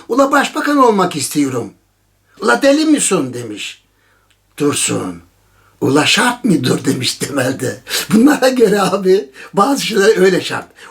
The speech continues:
O açıdan şart yani. Bunların ahlak anlayışı belden aşağı. Belden yukarı bir türlü çıkamıyor. Neden? E çünkü belden yukarı çıkarsa boynun da yukarısında, kafanın içine girmek lazım.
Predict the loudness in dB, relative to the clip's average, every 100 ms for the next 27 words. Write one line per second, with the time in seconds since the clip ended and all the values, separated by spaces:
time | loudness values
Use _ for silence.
0 | -2 2 2 -2 -8 -8 -10 -10 -12 -14
1 | -16 -16 -20 _ _ _ _ _ _ _
2 | _ _ _ _ _ _ _ _ _ _
3 | _ _ _ _ _ _ _ _ _ _
4 | _ -2 2 4 4 2 2 0 -4 -6
5 | -6 -4 -6 -6 _ _ _ _ -8 -4
6 | -2 0 -2 -4 -8 -14 _ _ _ _
7 | _ _ _ _ _ _ _ _ _ _
8 | _ -20 -6 0 2 2 0 0 -2 -2
9 | -2 -2 -2 0 2 2 2 2 0 -2
10 | -12 -10 -6 -4 -2 0 2 2 0 0
11 | -2 -4 -2 -2 -2 -2 -6 -12 -20 -12
12 | 0 4 4 4 2 2 2 -2 -6 -6
13 | -8 -6 -4 0 0 0 -4 _ -10 -4
14 | 0 0 2 2 0 0 0 0 -4 -6